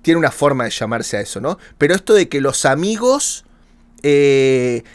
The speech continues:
es, eh, quieren cogerse, ¿no? Todos los amigos quieren coger, entre hombres estoy hablando, ¿no? O todos los amigos porque son amigos o porque se sientan a hablar un poco de sus sentimientos, su intimidad, quieren coger.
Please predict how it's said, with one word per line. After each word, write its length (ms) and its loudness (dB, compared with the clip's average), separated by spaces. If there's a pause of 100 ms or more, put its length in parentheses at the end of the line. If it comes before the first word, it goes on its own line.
(160)
es, 320 -4
eh, 320 -8
quieren 300 0
cogerse, 500 -2
¿no? 220 -4
Todos 180 2
los 160 -2
amigos 260 -2
quieren 220 -6
coger, 180 -8
entre 200 -4
hombres 300 -4
estoy 180 -10
hablando, 260 -10
¿no? 220 -6 (260)
O 140 0
todos 200 6
los 200 0
amigos 420 -2
porque 320 -2
son 220 0
amigos 520 0 (200)
o 180 2
porque 240 0
se 140 -6
sientan 340 -2
a 60 2
hablar 240 2
un 100 -4
poco 300 0
de 100 2
sus 220 -10
sentimientos, 840 -4
su 80 -10
intimidad, 380 -8 (240)
quieren 180 2
coger. 300 -8